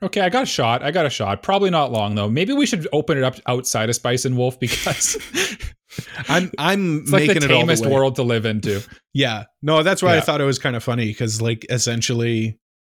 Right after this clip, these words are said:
Speaker 2: as long as you just do what you're supposed to do,
Speaker 1: Yeah,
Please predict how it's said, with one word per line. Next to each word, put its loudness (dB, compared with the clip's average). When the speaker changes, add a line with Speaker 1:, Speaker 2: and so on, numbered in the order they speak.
Speaker 2:
as 0
long 2
as 2
you 2
just -2
do 0
what 0
you're -2
supposed -2
to -2
do, -2
Speaker 1:
Yeah, -2